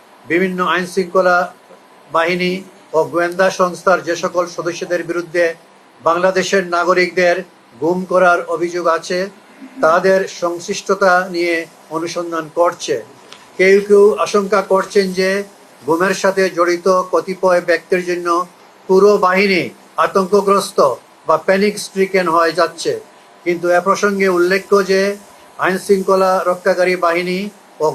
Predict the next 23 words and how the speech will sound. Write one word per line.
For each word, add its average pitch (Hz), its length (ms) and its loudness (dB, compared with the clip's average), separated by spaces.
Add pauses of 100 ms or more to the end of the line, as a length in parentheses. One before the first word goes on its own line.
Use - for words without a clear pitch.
গোয়েন্দা 180 400 2
সংস্থার 185 540 0
যে 170 140 -2
কোনো, 180 260 -4 (500)
গোয়েন্দা 175 360 0
সংস্থার 185 560 0 (400)
যে 170 100 0
সকল 190 340 0
সদস্যরা 190 640 0 (460)
গুমের 175 340 -2
সাথে 208 340 0
জড়িত, 175 360 0 (580)
তা 180 140 4 (160)
তাদের 185 420 2
ব্যক্তিগত 185 640 0 (200)
ফৌজদারি 175 540 0 (140)
দায়, 156 280 0 (520)
পার্সোনাল 202 540 0
ক্রিমিনাল 175 480 -2
লায়াবিলিটি 151 520 0 (200)
যাকে 156 220 -2
বলে। 127 240 -8 (600)
কারণ 196 340 4